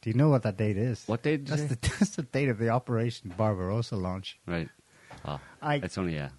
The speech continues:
Speaker 2: yeah, they picked it as a nominal date.
Speaker 1: Oh, yeah,
Speaker 2: Obviously,
Speaker 1: I
Speaker 2: it's
Speaker 1: think
Speaker 2: not
Speaker 1: it was
Speaker 2: gonna
Speaker 1: probably
Speaker 2: happen on that
Speaker 1: unconscious,
Speaker 2: date, yeah.
Speaker 1: you know, but that's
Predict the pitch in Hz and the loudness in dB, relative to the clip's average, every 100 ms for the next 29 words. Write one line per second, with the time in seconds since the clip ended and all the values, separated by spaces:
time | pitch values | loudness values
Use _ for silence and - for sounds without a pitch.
0 | _ _ _ _ _ - 123 110 117 131 | _ _ _ _ _ 4 6 6 4 2
1 | - 87 - 78 80 80 82 80 73 - | 0 -6 -2 -4 -2 -4 -4 -6 -8 2
2 | 165 202 156 175 143 170 226 175 135 104 | 8 10 10 10 8 8 8 8 8 8
3 | 151 135 113 95 85 135 156 139 98 82 | 8 10 8 6 6 6 6 4 0 -4
4 | 71 - 120 113 117 - - 127 113 _ | -6 -4 0 0 0 -6 -2 0 0 _
5 | _ - 147 147 | _ 4 4 4